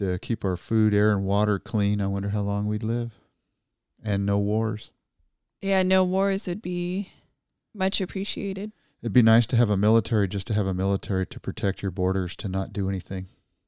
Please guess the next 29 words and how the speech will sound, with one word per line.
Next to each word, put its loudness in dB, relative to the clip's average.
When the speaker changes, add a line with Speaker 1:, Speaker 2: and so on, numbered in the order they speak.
Speaker 2:
You 0
have 2
one 0
just -4
to -2
have 0
one -2
for -6
the -2
alien -2
invasion. -2
Keep -2
our 0
Speaker 1:
Yes. -2
Speaker 2:
Space -4
Force. -8
Speaker 1:
Keep -8
our 0
Space -2
Force -6
alive -6
and -12
well. -14
Speaker 2:
So 2
we 2
are 2
heading 2
into -2
summer. -4